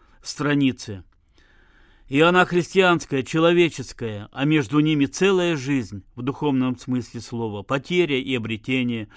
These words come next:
отчаяние и утешение, каждодневная рутина и внезапное чудо, а именно осознанный приход героя к спасительному православию. Это вообще сквозная мысль всей книги.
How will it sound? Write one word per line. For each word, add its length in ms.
отчаяние 640
и 40
утешение, 800
каждодневная 840
рутина 540
и 120
внезапное 600
чудо, 460
а 140
именно 640
осознанный 800
приход 440
героя 440
к 80
спасительному 720
православию. 880
Это 220
вообще 400
сквозная 640
мысль 420
всей 260
книги. 520